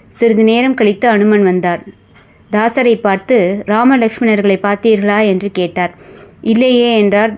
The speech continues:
தாசர். "என்ன இது, உமது பக்கமாகத்தானே குதிரையில் சவாரி செய்து கொண்டு வந்தார்கள்?" என்றார் அனுமன். "ஐயோ, வந்தவர்கள் ராமலக்ஷ்மணர்களா?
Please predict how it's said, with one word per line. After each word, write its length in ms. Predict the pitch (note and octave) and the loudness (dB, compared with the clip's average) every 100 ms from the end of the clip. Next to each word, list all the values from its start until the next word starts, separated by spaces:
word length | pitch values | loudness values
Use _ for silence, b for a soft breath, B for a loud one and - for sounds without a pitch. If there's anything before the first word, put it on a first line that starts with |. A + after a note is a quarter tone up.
| - B B B - _ _ | -14 B B B -20 _ _
தாசர். 440 | - G3+ F#3+ F3 - b b b b - | -4 -4 -2 -4 -6 b b b b -4
"என்ன 280 | A3 A#3+ D4 | 0 2 2
இது, 280 | B3+ A3 A3+ A3+ - | 2 2 2 2 0
உமது 320 | G#3 A3 G#3+ | 0 0 0
பக்கமாகத்தானே 840 | A3+ A3 C4+ C4+ B3 A#3 A#3+ B3+ | -2 0 0 2 0 -2 -2 -2
குதிரையில் 440 | A3 G3+ B3 B3 G#3+ | 0 0 2 2 0
சவாரி 380 | A3+ G#3 A3+ A#3 | 0 0 0 0
செய்து 280 | A#3 G#3+ | 0 0
கொண்டு 220 | G#3+ G#3+ G#3+ | 0 0 0
வந்தார்கள்?" 580 | G3+ G3+ G#3 G3+ G3 G3 | 0 0 0 0 -2 -2
என்றார் 400 | G3 F#3+ F#3+ A#3 | -2 -2 0 0
அனுமன். 380 | A3+ F#3 F3+ D#3+ - B B B B B | 0 0 0 -4 -10 B B B B B
"ஐயோ, 340 | G3+ A3 C4 | 0 2 2
வந்தவர்கள் 680 | B3 F3 F#3 A3 C4+ C4+ B3+ | 2 2 0 2 0 0 0
ராமலக்ஷ்மணர்களா? 960 | G3+ G3 B3+ A#3+ A#3 A#3+ A3 G#3 G#3 | 0 0 0 -2 -2 -2 0 0 0